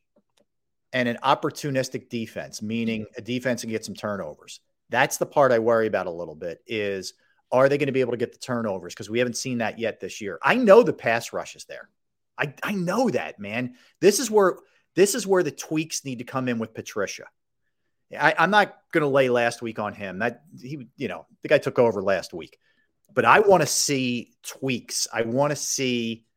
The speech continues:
some scheme, scheme this thing up a little bit more, where you're getting more out of these guys and you're covering up the back end. So let your defensive line eat a little bit,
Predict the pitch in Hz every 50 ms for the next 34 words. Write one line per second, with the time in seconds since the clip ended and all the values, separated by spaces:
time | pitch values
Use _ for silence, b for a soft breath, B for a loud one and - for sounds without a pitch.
0 | _ _ _ _ _ _ - - 135 117 110 - - - - 160 151 151 151 147
1 | 143 143 139 127 123 - - - - 165 170 202 208 202 190 - - 165 151 143
2 | 139 139 - 135 127 131 127 113 120 - - 117 113 113 110 110 104 104 101 -
3 | _ _ _ _ _ _ _ _ _ _ _ _ _ _ _ _ _ _ _ _
4 | - 107 117 120 117 117 110 104 127 147 151 156 143 131 113 127 135 139 143 139
5 | 135 - - 113 120 120 127 123 104 110 104 98 - - 113 104 98 90 82 -
6 | - - - _ _ _ _ _ _ _ _ 120 120 120 120 - - - 170 170
7 | 160 160 147 139 135 131 127 120 - - - _ _ _ _ _ _ _ _ _
8 | _ _ _ _ _ _ _ _ _ _ _ _ _ - 120 120 - 120 110 101
9 | 95 - - 92 76 - - _ b b b b b b b b b b - -
10 | 127 120 147 151 175 175 143 151 165 175 175 180 160 156 - 151 131 147 143 135
11 | 131 123 113 - 127 131 131 127 - - 127 123 123 123 123 117 113 120 113 113
12 | 113 -